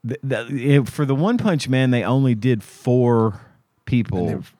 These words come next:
Speaker 1: for the characters.
Speaker 2: probably not deep cuts. <laughs>
Speaker 1: And they're not, well, the Terrible Tornado, Kir-, Kiriko is the Terrible Tornado, and I would say from a general One Punch Man lore,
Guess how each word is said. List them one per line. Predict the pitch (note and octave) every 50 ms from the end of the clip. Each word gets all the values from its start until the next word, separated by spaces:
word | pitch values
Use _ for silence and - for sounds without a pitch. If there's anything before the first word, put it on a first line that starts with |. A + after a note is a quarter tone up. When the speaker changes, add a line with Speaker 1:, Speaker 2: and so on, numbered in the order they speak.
| _ _
Speaker 1:
for | - B2+ A#2+ A2+
the | G#2 G2
characters. | - - C3 B2 A#2 G#2+ G2+
Speaker 2:
probably | - D3 - B2+ A#2+ - B2 A#2
not | A2+ A2+ G#2+ G#2+ A#2
deep | B2 A2+ -
cuts. | - A#2+ A2+ G#2+ - - - - - -
<laughs> | -
Speaker 1:
And | D#3 D#3+ D3 - C3+ B2+
they're | - - - D#3
not, | E3 F3 F3 E3 D#3+ F#3+ G#3 F3 -
well, | - D#3 E3+ E3 E3 E3 D#3+ D3
the | C#3 D#3 C#3
Terrible | - F#3 F#3 G3+ G#3 F#3+ F#3+ F3
Tornado, | - - D3+ C#3 B2+ A#2+ A#2 A#2 G#2+ G2+ F#2+ F#2 F2+ F2 F2+ E2+ G#2 A2+ - - -
Kir-, | - - D3 D#3 D#3 C#3+
Kiriko | - - - D3 D#3 D#3+ C#3+ - D3 C3+ B2+ A#2+
is | G#2+ G2 -
the | - - G#2
Terrible | - - B2 A#2 A#2+ A2+ G#2+ G2+
Tornado, | - - G#2+ G#2 G2 G2+ G2+ G2 G2 F#2+ F#2
and | G2 G2+
I | G#2 A#2+ D3
would | F3 F3+ D#3+ B2+
say | - - - B2+ A#2+ A#2 A2+ A2 G#2 G2+ G2 - - - - - _ _ _ _ _ _ _
from | - - C#3 C3+ B2+
a | A#2+
general | A2 F#2+ F2 F#2 G2+ C3 C#3 C#3 C#3+ D3 C#3+ C3 B2+ A#2+ A2+
One | A2 A#2 A#2+ A#2 B2 B2+ A#2+
Punch | F2+ G2 B2 A#2+ A#2 A2 - A2+
Man | A2+ A2 A2 G#2+ G#2+ G#2 G#2
lore, | G#2 G2+ G2+ G#2+ G#2+ A2 A2 G#2+ G#2+ G2+ G2 F#2 F#2 F2+ F2+ E2+